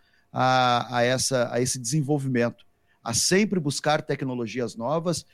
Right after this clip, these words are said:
e fazer do mercado de colchões uma vanguarda, fazer com que as pessoas consigam entender que sim, a gente investe num carro tecnológico com muita segurança, a gente investe na segurança da casa, com câmeras, com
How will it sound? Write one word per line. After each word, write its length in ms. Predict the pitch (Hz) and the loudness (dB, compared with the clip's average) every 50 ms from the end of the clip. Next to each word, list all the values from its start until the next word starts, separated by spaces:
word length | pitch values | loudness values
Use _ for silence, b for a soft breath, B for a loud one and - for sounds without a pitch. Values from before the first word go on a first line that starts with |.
| b b b b | b b b b
e 80 | - 139 | -6 -6
fazer 500 | 139 - 165 147 127 107 127 156 156 135 | 0 2 2 2 2 2 2 2 2 2
do 140 | 117 135 139 | 0 -2 0
mercado 600 | 143 147 131 117 - 131 139 160 160 120 104 - - _ _ _ _ | 0 0 0 0 0 0 2 2 2 0 -4 -12 -20 _ _ _ _
de 140 | 113 170 | -4 -2
colchões 600 | - - 160 135 113 - - 147 175 180 151 - b b b b b | 0 2 2 2 2 0 0 0 0 0 0 -2 b b b b b
uma 160 | - 143 151 | -2 -2 0
vanguarda, 480 | 143 185 214 208 165 156 131 123 101 - - _ _ _ _ _ | 2 2 2 4 4 4 2 2 -2 -6 -14 _ _ _ _ _
fazer 300 | _ 120 110 104 143 135 | _ -8 -2 -2 -2 -2
com 120 | - 156 143 | -2 -6 -6
que 80 | 147 | -4
as 100 | 139 135 | -4 -4
pessoas 560 | - - 120 - - - 147 151 151 127 - - | -4 -4 -6 -4 -4 -4 -2 -2 -2 -2 -2 -4
consigam 440 | - 139 123 - - 151 143 151 | -4 -4 -4 -4 -4 -4 -2 0
entender 440 | 143 139 - 139 127 117 135 147 143 | -2 0 0 -2 -2 0 -2 -2 -2
que 120 | - 160 - | -2 -4 -2
sim, 380 | - - - 156 143 117 90 - - - _ _ _ _ _ _ _ _ _ _ _ _ _ _ _ _ _ | 0 0 2 2 0 0 -2 -6 -12 -20 _ _ _ _ _ _ _ _ _ _ _ _ _ _ _ _ _
a 80 | - 104 | -6 -2
gente 260 | - 135 120 - 123 | -2 0 0 0 0
investe 440 | 107 95 131 147 165 151 - - 139 | 2 4 4 4 4 4 2 -2 -2
num 140 | 135 123 113 | -2 -2 0
carro 300 | - 139 143 131 120 113 | 2 2 2 2 0 -2
tecnológico 580 | - 117 - 120 113 104 110 120 120 - - | -4 -4 -2 -2 0 2 2 2 2 0 -2
com 80 | 117 107 | -2 0
muita 240 | 113 147 156 160 - | 0 0 2 2 0
segurança, 640 | - 127 107 107 101 110 135 165 165 - - - _ _ _ _ _ _ _ | 0 0 0 0 0 0 0 0 -2 -2 -6 -10 _ _ _ _ _ _ _
a 80 | - 107 | -8 -6
gente 260 | 107 135 135 - 135 | -4 -4 -4 -4 -2
investe 260 | 110 135 147 147 - | 0 2 2 2 2
na 80 | 147 139 | 0 0
segurança 500 | - 147 123 131 135 131 139 131 147 120 | 0 0 4 4 4 4 4 4 2 0
da 100 | 117 113 | 0 -2
casa, 380 | - - 117 123 151 139 131 | 0 0 2 2 2 0 -2
com 180 | - - 117 107 | -4 -6 -6 -8
câmeras, 540 | - - 127 135 143 143 120 107 95 - - | -2 0 0 0 0 0 -2 -2 -4 -4 -8
com 400 | - 113 110 107 104 101 98 | -8 -6 -6 -4 -4 -6 -6